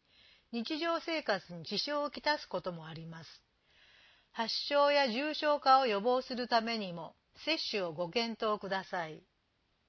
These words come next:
対象者。一、年度末年齢で六十五歳の人。二、年度末年齢で七十、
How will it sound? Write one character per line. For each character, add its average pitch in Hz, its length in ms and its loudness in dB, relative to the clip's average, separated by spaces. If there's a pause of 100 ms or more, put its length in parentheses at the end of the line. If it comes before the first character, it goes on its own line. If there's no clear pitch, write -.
(960)
対 262 220 -2
象 269 280 -4
者。 - 240 -8 (1120)
一、 - 460 -10 (480)
年 277 260 4
度 330 160 6
末 262 300 4
年 190 340 2
齢 185 280 6
で 185 240 2
六 202 280 -2
十 294 280 0
五 302 160 2
歳 220 240 6
の 170 160 -4
人。 - 340 -6 (720)
二、 240 260 -6 (600)
年 285 260 6
度 320 140 6
末 233 320 2
年 185 280 0
齢 180 220 4
で 175 240 -4 (280)
七 233 340 -4
十、 214 340 -4